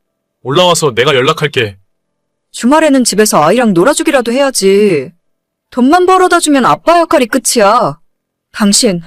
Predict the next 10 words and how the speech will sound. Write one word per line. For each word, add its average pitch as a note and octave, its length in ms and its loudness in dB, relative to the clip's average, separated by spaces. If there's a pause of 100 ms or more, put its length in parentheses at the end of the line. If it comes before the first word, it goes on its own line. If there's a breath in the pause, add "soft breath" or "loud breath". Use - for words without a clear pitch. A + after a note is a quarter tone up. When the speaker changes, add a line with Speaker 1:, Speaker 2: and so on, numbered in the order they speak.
(220 loud breath)
Speaker 2:
저번 C4+ 320 0
주에도 D4 300 0
부장님이랑 F4 680 0
골프 A3 260 -2
쳐야 D4+ 240 2
한다면서 F#3+ 440 -2
주말 G#3+ 340 0
내내 A3 160 2
안 C#3+ 160 0
들어왔잖아. D#3+ 880 0